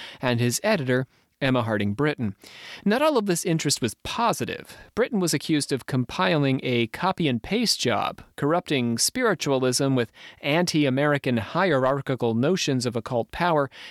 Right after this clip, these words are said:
and disseminating absurd theories of elemental spirits, which existed on a kind of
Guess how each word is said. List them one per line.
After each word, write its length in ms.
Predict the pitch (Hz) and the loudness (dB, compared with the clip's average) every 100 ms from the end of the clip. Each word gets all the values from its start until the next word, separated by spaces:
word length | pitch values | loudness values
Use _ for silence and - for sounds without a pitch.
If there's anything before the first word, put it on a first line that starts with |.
| - | -4
and 160 | 147 | -2
disseminating 680 | 147 147 185 160 151 143 135 - | 0 0 2 2 2 2 -2 -2
absurd 680 | 147 147 - 202 202 156 | -2 0 -2 0 2 0
theories 480 | - 156 139 107 104 | 0 0 2 2 0
of 160 | 139 123 - | -4 -4 -2
elemental 520 | 139 123 110 107 107 | 0 2 0 -2 -2
spirits, 500 | - - 185 139 - - - - | -2 2 2 0 -4 -14 -14 -4
which 180 | 165 | -2
existed 480 | 202 180 254 - 190 | -2 0 -2 0 0
on 140 | 151 135 | 2 2
a 60 | |
kind 280 | - 147 131 | 0 0 2
of 140 | 113 | 0